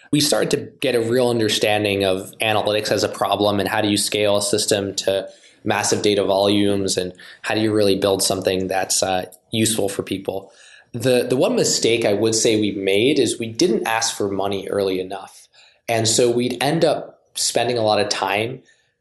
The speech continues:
building some, something for someone when they didn't really value it. And I, so that would be the, I think it was, it was definitely great that we got out there and, and talked to a lot of prospective customers. But the, the one really big mistake is we didn't ask for some amount of money. You know, you don't have to ask for much,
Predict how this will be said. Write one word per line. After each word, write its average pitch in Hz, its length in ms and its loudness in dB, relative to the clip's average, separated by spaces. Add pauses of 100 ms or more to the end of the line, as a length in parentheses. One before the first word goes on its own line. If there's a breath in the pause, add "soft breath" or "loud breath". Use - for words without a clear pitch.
(640 soft breath)
building 117 420 2
some, 131 440 -2
something 139 520 -2
for 143 120 0
someone 156 600 0
when 113 240 4
they 107 100 0
didn't 139 300 0
really 127 200 2
value 104 440 0
it. - 220 -20 (140)
And 117 380 0
I, 120 200 -4
so - 480 0
that 151 240 0
would 147 140 0
be 143 200 2
the, 107 400 0 (280 soft breath)
I 131 80 2
think 208 120 0
it 170 60 2
was, - 320 -2
it 139 60 2
was 123 100 0
definitely 170 340 0
great 113 260 0
that 101 140 2
we 104 100 0
got 107 200 2
out 113 180 2
there 101 220 2
and, 92 180 0
and 98 120 -2
talked - 300 -2
to 110 100 2
a - 20 2
lot 98 160 4
of 98 80 -2
prospective - 440 -2
customers. 127 480 0
But 104 200 -4
the, 101 280 0
the 107 100 0
one 147 180 2
really 131 180 4
big 113 180 0
mistake 101 320 0
is 98 120 -6
we 107 120 2
didn't 104 140 -2
ask 101 300 -2
for 104 100 2
some 110 280 2
amount 95 220 0
of 92 60 -8
money. 95 320 -14
You 131 100 2
know, 113 60 2
you 139 120 2
don't 240 100 4
have - 100 0
to 123 60 0
ask 110 260 0
for 98 140 2
much, 95 440 0